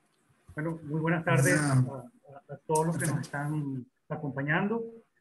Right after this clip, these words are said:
Speaker 1: Para esta hora tenemos ciento treinta y ocho participantes de esta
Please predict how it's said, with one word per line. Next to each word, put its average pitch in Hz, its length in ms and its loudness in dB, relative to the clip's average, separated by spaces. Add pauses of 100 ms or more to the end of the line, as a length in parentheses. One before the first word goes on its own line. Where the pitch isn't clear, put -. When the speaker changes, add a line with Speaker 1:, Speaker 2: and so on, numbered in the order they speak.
(380)
Speaker 1:
Para 135 160 -4
esta 151 220 -2
hora 160 420 0
tenemos 147 360 -6
ciento 160 300 -6
treinta 147 240 -6
y 135 60 -4
ocho 135 500 -6
participantes 135 840 -8
de 131 100 -6
esta 147 500 -6